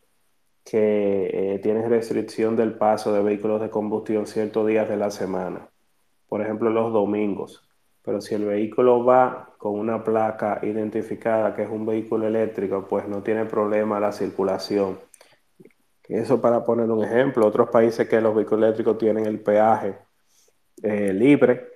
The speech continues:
y así ya cuando va el vehículo y tiene su placa verde, pues no paga peaje. En fin,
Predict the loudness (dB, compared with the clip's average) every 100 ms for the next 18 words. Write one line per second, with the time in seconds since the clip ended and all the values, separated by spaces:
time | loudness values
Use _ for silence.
0 | -20 -20 _ _ -4 -2 -2 -2 0 0
1 | 0 2 2 2 2 2 2 4 4 4
2 | 4 4 2 0 -2 -2 -4 -4 -2 0
3 | 2 2 2 -2 -4 -6 -6 -2 0 0
4 | 0 0 4 4 4 -4 -4 -8 -2 0
5 | 0 -4